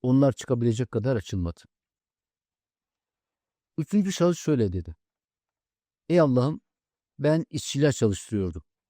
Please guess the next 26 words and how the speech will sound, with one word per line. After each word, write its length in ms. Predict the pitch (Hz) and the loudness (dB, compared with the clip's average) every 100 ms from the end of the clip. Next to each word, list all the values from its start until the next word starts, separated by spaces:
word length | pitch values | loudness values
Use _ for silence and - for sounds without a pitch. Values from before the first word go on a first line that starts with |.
| _ _ _ _ _ _ | _ _ _ _ _ _
Ücretlerini 640 | 135 117 147 - 147 156 139 | -4 0 0 2 2 2 0
de 220 | 135 226 _ 123 | -2 -4 _ -2
derhal 420 | 147 123 127 110 | 0 2 0 2
veriyordum. 420 | 104 101 87 - _ _ _ _ - | 0 0 -4 -8 _ _ _ _ -4
Ancak 400 | 160 135 151 - | -2 -2 -4 -2
bir 120 | 156 | -2
tanesi 600 | - 110 98 - 139 160 _ _ _ - | 0 0 0 -2 -4 -4 _ _ _ -6
bir 240 | 120 156 | 0 2
miktar 400 | 143 120 - 104 | 2 0 0 -4
parasını 440 | 90 120 110 135 147 | 0 -2 0 0 2
almadan 380 | 127 104 117 | 2 2 0
gitti. 280 | 92 - - _ _ _ _ _ _ _ - | -2 -6 -18 _ _ _ _ _ _ _ -4
Ben 240 | 151 151 | 0 0
de 60 | 123 | 0
onun 220 | 127 147 | 2 0
parasını 580 | 123 117 104 - 120 147 - _ _ - | 0 0 0 0 -2 -2 -8 _ _ -2
onun 260 | 127 156 | 0 2
adına 280 | 120 113 110 | 0 0 0
işletip 480 | 98 - 110 151 _ | -2 -4 -6 -6 _
kâr 200 | 147 120 | 0 0
ettirdim. 360 | 92 - 82 - _ _ _ _ _ - | -2 -6 -8 -10 _ _ _ _ _ -2
Öyle 240 | 139 147 | 0 0
ki 280 | 131 151 156 - | 0 -2 -4 -4
çok 260 | - 151 | -6 -2
mal 200 | 131 110 | 0 0
oldu. 220 | 95 82 | -2 -6